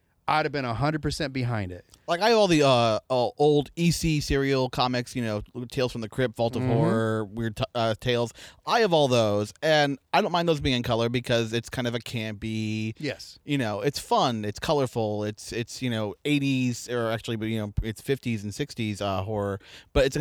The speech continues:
Speaker 2: it's kinda has that feel. But Walking Dead's gritty and realistic and grounded, and you want
Speaker 1: But
Speaker 2: that
Speaker 1: the
Speaker 2: black
Speaker 1: art
Speaker 2: and
Speaker 1: isn't
Speaker 2: white.
Speaker 1: that phenomenal to begin with.
Speaker 2: It's not, and you, that's what the black and white adds to it, is it adds
Speaker 1: Yes.
Speaker 2: a clarity, and then once you start coloring it in, it just looks flat.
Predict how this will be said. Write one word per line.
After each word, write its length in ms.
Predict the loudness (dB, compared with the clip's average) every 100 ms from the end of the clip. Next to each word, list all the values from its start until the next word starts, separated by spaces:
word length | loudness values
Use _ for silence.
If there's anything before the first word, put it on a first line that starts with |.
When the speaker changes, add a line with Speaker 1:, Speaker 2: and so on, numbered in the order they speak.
| -2
Speaker 2:
it's 140 | -4 -2
kinda 240 | 0 2
has 220 | 4 4
that 160 | 2 0
feel. 380 | -2 2 2 2
But 180 | -2 0
Walking 320 | 0 0 2
Dead's 300 | 2 2 -2
gritty 540 | -4 -2 2 2 0
and 120 | -2
realistic 580 | -2 0 0 0 -2 -2
and 140 | -4 -6
grounded, 600 | -2 0 2 2 2 2
and 100 | 2
you 100 | 2
want 260 | 2 2 2
Speaker 1:
But 60 |
Speaker 2:
that 100 | 2
Speaker 1:
the 80 | 2
Speaker 2:
black 200 | 2 2
Speaker 1:
art 80 | 2
Speaker 2:
and 80 | 2
Speaker 1:
isn't 100 | 4
Speaker 2:
white. 200 | 4 4
Speaker 1:
that 220 | 2 0
phenomenal 640 | -6 -4 -2 0 0 0 -4
to 120 | -6
begin 380 | -8 -4 -4 -4
with. 120 | -2
Speaker 2:
It's 240 | -2 0 0
not, 380 | 2 2 0 2
and 160 | 2
you, 200 | 4 2 0
that's 400 | -4 2 2 2
what 140 | 0
the 80 | 2
black 240 | 2 2 4
and 80 |
white 180 | 2 0 0
adds 300 | 0 0 0
to 120 | 2
it, 80 | 2
is 80 | 0
it 100 | 2
adds 260 | 2 2 -2
Speaker 1:
Yes. 160 | -4
Speaker 2:
a 20 |
clarity, 640 | -4 0 2 4 2 0 0
and 120 | 0
then 80 | 0
once 160 | -2
you 40 | -2
start 220 | -2 -2 0
coloring 260 | 2 2
it 80 | 0
in, 140 | 0
it 100 | 0
just 200 | -2 -4
looks 160 | -6 -6
flat. 480 | -14 -8 -6 -6